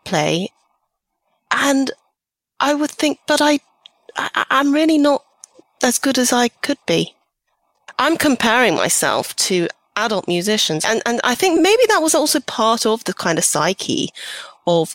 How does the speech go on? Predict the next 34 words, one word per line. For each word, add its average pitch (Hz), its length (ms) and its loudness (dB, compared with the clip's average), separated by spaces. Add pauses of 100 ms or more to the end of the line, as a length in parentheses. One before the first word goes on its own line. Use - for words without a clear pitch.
(120)
being 233 220 2
a 190 80 0
child 143 280 -4
prodigy, 160 400 -4
was 165 180 -2
that - 140 -2
I 208 80 0
never 254 300 2
really 156 240 0
felt - 280 -4
like - 140 -8
a 160 60 -4
child. 156 480 0
And, 160 200 0
and 202 140 -2
actually 214 240 -2
to - 80 -6
compare 247 380 0
myself 247 340 0
to - 120 -4
other 202 160 -4
children 233 520 0 (340)
in 190 140 0
terms 214 580 0
of 170 320 -2 (120)
the 165 80 -4
musical 185 500 0
and 143 100 -2
technical 160 380 -4
ability 208 640 0 (640)
was 214 180 2
almost, 214 580 2 (260)
I, - 280 -4 (320)
I, 87 100 -14